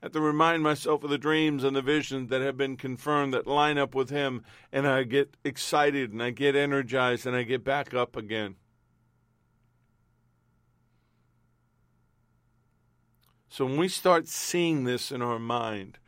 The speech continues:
when you start visualizing this, which is, I hope, what you're doing when you start to see things,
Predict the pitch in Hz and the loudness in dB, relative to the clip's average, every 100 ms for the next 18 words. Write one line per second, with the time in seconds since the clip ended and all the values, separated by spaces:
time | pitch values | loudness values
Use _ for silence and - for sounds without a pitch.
0 | - - - 135 151 175 - 190 143 147 | -20 -20 -6 -2 0 0 2 2 2 2
1 | 160 143 131 127 123 110 117 113 113 110 | 2 4 4 4 4 0 -6 -4 -6 -6
2 | 120 117 123 120 127 120 147 143 - 120 | -10 -12 -8 -4 -4 -2 -2 -2 -2 -4
3 | - 117 101 127 123 110 107 98 - - | -2 -6 -2 -2 -2 -4 -8 -10 -8 -6
4 | 123 - 123 - 127 120 107 104 101 92 | -6 -8 -14 -8 -8 -6 -8 -6 -8 -12
5 | - | -20